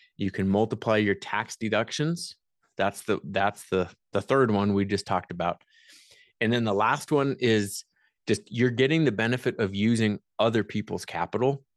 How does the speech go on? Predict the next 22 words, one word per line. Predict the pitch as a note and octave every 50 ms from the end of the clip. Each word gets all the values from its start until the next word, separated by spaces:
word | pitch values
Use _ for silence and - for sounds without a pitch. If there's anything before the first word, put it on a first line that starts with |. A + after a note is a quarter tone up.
| _ _ _ _ _ _ _ _
And | - G2+ G2+
at | G2 G2
the | - G2
same | - - A2+ A2+ A2+ A#2
time, | A2+ - A2+ G#2+ G#2+ A2 A#2 A2+ G2+
or | G2+
using | G2 G2 G2+ A2+ A2 A2
other | A2 A2+ B2
people's | B2 - B2 - A#2+ G#2+ -
capital, | - - G#2+ G#2+ - A2 A2 D#2+
and | G#2 G2+ G#2
at | F#2
the | - F#2
same | - - A#2 A#2 A2
time, | - - G#2+ G#2+ G#2 G#2 G2+ G2 - _ _ _ _ _ _ - _ _ _
you're | - G#2+ G#2+
reducing | G2+ F#2+ F3+ - G2+ - - - F#2 F2 E2
risk. | E2+ E2 C#2 - - - - - - _ _ _ _ _ _ _ _ _ _ _ _
So | - G#2 F#2+ F#2 F#2 -
you | - G2 G2+ G2 G2
are | G2+ G#2 G#2 G2+ G2+ G#2
in, | - - G2+ G2 F#2 F2